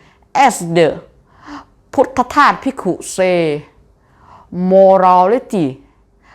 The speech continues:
doesn't combat the world, will perish.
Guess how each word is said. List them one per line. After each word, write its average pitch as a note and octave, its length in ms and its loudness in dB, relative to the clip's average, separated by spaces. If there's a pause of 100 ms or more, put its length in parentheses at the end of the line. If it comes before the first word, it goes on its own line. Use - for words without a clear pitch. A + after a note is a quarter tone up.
(240)
doesn't E3+ 640 0 (280)
combat F3 540 0 (160)
the D3+ 100 2 (100)
world, D#3 340 0 (800)
will F3+ 300 4 (200)
perish. E3+ 720 0